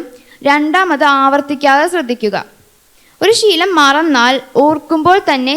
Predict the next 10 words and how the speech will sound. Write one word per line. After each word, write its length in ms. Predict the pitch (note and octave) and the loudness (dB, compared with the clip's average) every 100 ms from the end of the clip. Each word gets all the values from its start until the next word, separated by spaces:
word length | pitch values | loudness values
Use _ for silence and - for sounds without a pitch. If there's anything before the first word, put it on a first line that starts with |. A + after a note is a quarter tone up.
| D4+ | -4
തിരിച്ചു 380 | D#4 D4 C#4+ - F4+ | -4 -4 -2 0 2
വരാൻ 200 | C4 B3+ | 2 -2
ശ്രമിക്കുക. 360 | B3+ A3+ G3+ F3+ - _ _ _ _ _ _ _ D#4+ | -4 -6 -6 -6 -10 _ _ _ _ _ _ _ 0
അടുത്തതാണ് 640 | F4 - A4 A4 D4+ C#4 D#4+ - - - | 0 0 2 2 2 2 0 -4 -2 2
ഒരു 140 | E4 F#4+ | 4 4
മോശം 420 | E4 D4+ D4+ E4 F#4+ F#4+ | 2 4 2 0 -4 -2
ശീലം 360 | D4 B3+ C4+ D4 C4+ | 0 2 2 0 0
എങ്ങനെ 280 | C#4 C#4+ D#4+ | 0 2 2
ഒഴിവാക്കാമെന്നത്. 920 | D4+ C4 B3+ B3 B3 C4 C4 B3 G3+ F#3+ - _ _ _ _ _ _ _ _ _ _ _ _ _ _ _ - | 2 2 2 0 0 -2 0 0 -2 -8 -14 _ _ _ _ _ _ _ _ _ _ _ _ _ _ _ -8
ശീലം 360 | F4 F4 F4+ | -2 0 0